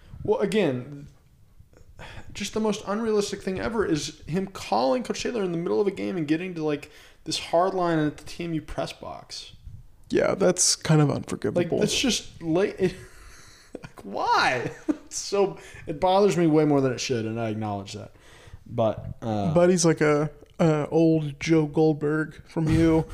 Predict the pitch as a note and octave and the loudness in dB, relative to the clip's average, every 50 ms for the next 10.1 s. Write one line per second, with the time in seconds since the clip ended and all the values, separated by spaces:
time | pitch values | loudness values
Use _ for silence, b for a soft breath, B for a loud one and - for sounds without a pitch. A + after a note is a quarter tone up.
0 | B B B B B A#2+ A#2 A2 F3+ D#3+ F3 D#3 - E3+ E3+ D#3+ D3+ D3 D3 D3+ | B B B B B -6 -2 2 2 2 2 4 4 4 4 4 4 2 4 4
1 | D#3+ D#3 D#3 D#3+ D#3+ D#3+ D#3 D3+ C#3+ D#3 F3+ G3 A3 - - E3 E3+ E3 D#3 D3 | 4 6 6 6 4 4 4 4 4 4 4 4 4 2 2 0 -4 -4 -4 0
2 | C#3+ E3 G3+ A3+ A3+ G3+ E3+ D#3+ D#3+ C#3+ C#3 C3+ B2+ - - - C3+ B2 A#2+ - | 2 4 6 6 6 6 6 6 4 4 4 2 2 0 0 0 2 2 2 0
3 | A#2+ A2 A2 - - C#3 B2+ D3 - - - - - - D#3+ D#3+ - E3+ E3+ F3 | -2 -4 -4 -6 -6 -4 -2 0 0 0 0 -2 -2 0 0 2 2 2 2 2
4 | E3+ E3 E3 D#3+ D#3 D#3+ D#3 D#3 - E3+ D#3+ D#3 D#3 D3+ C#3+ C#3+ C#3 C#3+ C#3+ D3+ | 4 4 4 4 4 2 2 2 2 2 4 4 4 4 4 4 2 2 2 -2
5 | C3+ - E3 D#3+ D#3 D3+ C#3+ - E3 D3 C#3+ C3 - - - - - - - D3 | -2 -2 -2 0 0 0 0 0 -2 -2 -2 -2 -4 -6 -10 -12 -14 -8 -6 -4
6 | C#3+ C#3+ D#3+ D#3 C#3+ - D3+ C#3+ C3+ C#3+ C3 B2 A#2+ D3 C3+ B2+ B2+ B2+ B2 B2 | -2 -2 -2 -2 -2 -2 -4 -4 -4 -4 -6 -4 -2 -2 -2 0 0 -2 -2 -2
7 | A#2+ A#2+ - - B B B B B B B B2+ B2 B2 B2 B2+ A#2 - - B2+ | -4 -6 -8 -12 B B B B B B B -4 -2 -2 -2 -4 -4 -4 -2 -2
8 | A#2+ A#2 - - C3 B2 A#2 B2 A#2+ - - A#2+ A#2 A2+ A2 - A2 G#2+ G#2+ G#2+ | -2 -4 -4 -2 -2 -2 0 0 0 0 -2 -2 -4 -4 -4 -4 -4 -4 -2 -2
9 | A2 A2 G#2+ G2+ G2+ G2+ F3+ F#3 A3+ B3 - - - - F#3+ F#3 F3 E3 - - | 0 0 0 0 2 2 4 4 4 2 2 0 0 2 4 4 4 2 0 -2
10 | - - | -8 -18